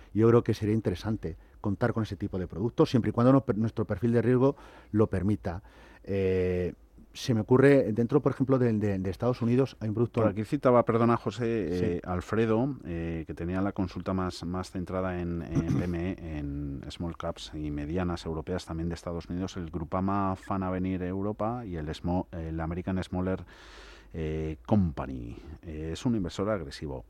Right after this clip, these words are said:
Speaker 2: y a largo plazo.
Speaker 1: Pues dos bu-, buenas ideas a la hora de invertir, Alfredo, en las pequeñas y medianas compañías, que esto es extensible a Juan Antonio,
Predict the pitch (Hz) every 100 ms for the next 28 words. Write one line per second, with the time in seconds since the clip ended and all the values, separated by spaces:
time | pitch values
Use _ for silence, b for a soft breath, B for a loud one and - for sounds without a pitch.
0 | - 76 76 73 67 - - - - -
1 | - 113 107 104 - - 104 104 165 -
2 | 113 95 - 95 117 127 - 107 151 95
3 | - 92 110 110 104 90 - 127 87 85
4 | 120 98 - 90 90 87 - 87 113 117
5 | 117 117 - 113 104 107 127 107 110 -
6 | - - 95 95 - 90 85 113 90 80
7 | 87 92 - 127 113 123